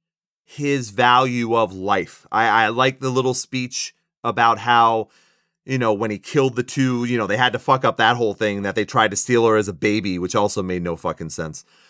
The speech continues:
You know, when they did that shit. But he was talking about when you kill somebody, that does something to you. That, that changes you, and not only does it change you, but everyone around those people that you hurt,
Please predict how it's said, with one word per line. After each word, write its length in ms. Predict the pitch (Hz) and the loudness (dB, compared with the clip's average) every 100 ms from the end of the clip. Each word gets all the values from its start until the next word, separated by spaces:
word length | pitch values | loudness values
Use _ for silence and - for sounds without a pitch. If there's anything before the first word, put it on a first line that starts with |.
| _ - | _ -2
You 100 | 120 | 2
know, 100 | 110 | 2
when 140 | 113 | 2
they 140 | 117 110 | 0 0
did 160 | 123 | 0
that 180 | 117 120 | 0 0
shit. 280 | - 131 - _ _ | 0 0 -2 _ _
But 140 | 123 | -2
he 80 | 131 | 0
was 140 | 120 - | -2 2
talking 300 | 143 143 135 | 2 2 0
about 200 | 120 117 | 0 0
when 140 | 123 | -2
you 80 | 110 | -4
kill 240 | - 185 | -2 0
somebody, 680 | 190 - 131 117 110 104 95 _ _ _ _ | 2 0 0 0 0 -2 -4 _ _ _ _
that 320 | 113 120 - | -2 -2 0
does 300 | 127 127 156 | 2 2 2
something 400 | - 98 92 82 | -2 -4 -8 -12
to 140 | - 85 | -12 -12
you. 260 | 65 - _ _ _ _ | -12 -16 _ _ _ _
That, 320 | 95 110 110 101 | 0 2 2 0
that 180 | 107 | -2
changes 580 | - - 143 135 127 101 | -2 -2 -2 -2 -4 -4
you, 320 | 147 151 131 | 0 2 2
and 160 | 107 113 | -2 -2
not 180 | 120 139 | 0 0
only 200 | 143 143 | 0 -2
does 220 | 135 123 | -2 -4
it 80 | 113 | -6
change 320 | - 123 110 | -6 -6 -4
you, 280 | 175 165 143 - - _ | -2 0 -2 -6 -20 _
but 260 | 143 135 _ - | 0 0 _ 0
everyone 680 | 156 160 165 156 151 147 | 4 4 2 0 2 2
around 720 | 135 120 107 123 131 127 117 | 2 0 2 4 4 2 0
those 280 | 113 117 113 | 2 2 0
people 720 | - - 135 131 101 92 90 _ _ | -6 -6 -4 -2 0 -2 -4 _ _
that 180 | - 110 | -4 -2
you 140 | 101 98 | -2 -8
hurt, 400 | 92 185 120 | 0 2 2